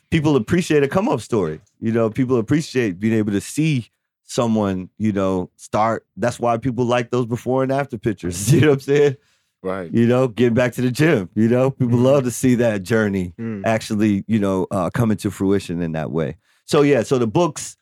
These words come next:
Speaker 1: I'm writing a book called, uh, Success at the Speed of Communication,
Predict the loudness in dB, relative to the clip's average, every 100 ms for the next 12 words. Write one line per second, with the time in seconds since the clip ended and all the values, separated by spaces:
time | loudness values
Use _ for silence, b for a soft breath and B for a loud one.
0 | _ _ _ -4 -2 2 4 4 2 2
1 | 2 2 0 2 2 2 0 -4 -4 0
2 | 0 0 -4 -4 -2 0 0 -2 -2 -2
3 | 0 0 0 -2 -6